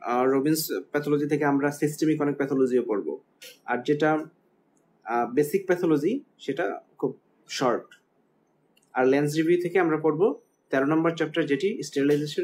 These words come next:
and disinfection নিয়ে। আর রবিনসের ওয়ান, টু, থ্রি and সেভেন চ্যাপ্টার পড়বো। এর মধ্যে চ্যাপ্টার ওয়ানটা আমরা বাদ দিব, মেইনলি পড়বো, সিলেবাসে আছে ওয়ান, টু, থ্রি,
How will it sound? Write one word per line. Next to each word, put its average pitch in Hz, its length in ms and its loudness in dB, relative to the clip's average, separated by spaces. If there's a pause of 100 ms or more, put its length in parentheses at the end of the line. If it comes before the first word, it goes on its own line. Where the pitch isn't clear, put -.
and 135 140 0
disinfection 131 540 -2 (100)
নিয়ে। - 160 0 (720)
আর 127 140 2
রবিনসের 156 440 2 (120)
ওয়ান, 135 260 2
টু, 170 80 -2 (120)
থ্রি 165 120 -2 (100)
and 147 180 0
সেভেন 139 240 2
চ্যাপ্টার 143 300 -2
পড়বো। 147 240 4 (440)
এর 127 140 0
মধ্যে 143 220 0
চ্যাপ্টার 143 280 0
ওয়ানটা 135 260 0
আমরা 143 220 2
বাদ 143 100 2 (100)
দিব, 139 120 2 (420)
মেইনলি 143 380 4
পড়বো, 160 260 4 (600)
সিলেবাসে 170 480 2
আছে 165 140 -2 (140)
ওয়ান, 127 200 2
টু, 143 140 2
থ্রি, 143 100 -2